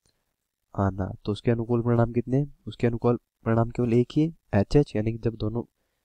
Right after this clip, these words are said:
उछालों पर शीर्ष आए, तो उसके अनुकूल परिणाम हो गए, यानी घटना एक के अनुकूल परिणाम हो गए एक और कुल परिणाम हो गए हमारे पास चार, यानी कि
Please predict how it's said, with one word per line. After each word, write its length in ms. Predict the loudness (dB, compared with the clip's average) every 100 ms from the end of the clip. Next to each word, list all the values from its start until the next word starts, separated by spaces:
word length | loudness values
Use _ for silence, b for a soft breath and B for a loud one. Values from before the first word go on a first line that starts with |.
| _ -12
उछालों 380 | -8 -2 0 0
पर 140 | -2
शीर्ष 440 | -2 2 2 2 -2
आए, 200 | -4 -6 _ _ _ _ _
तो 40 | -10
उसके 180 | -4 -4
अनुकूल 300 | -2 -4 -4
परिणाम 260 | 0 0
हो 100 | 0
गए, 80 | 0
यानी 180 | 0 0
घटना 360 | -2 -2 -2 0
एक 160 | 0 0 2
के 60 |
अनुकूल 340 | 0 0 -4 -4
परिणाम 300 | -2 -4 -4
हो 100 | -2
गए 140 | -2
एक 300 | 2 0 0 _ _ _ _
और 120 | -6 -4
कुल 120 | -2
परिणाम 340 | 0 0 2 0
हो 120 | 0
गए 100 | -2
हमारे 200 | -2 -2 -2
पास 180 | -4 _
चार, 240 | 0 0 0
यानी 180 | -4
कि 140 | -4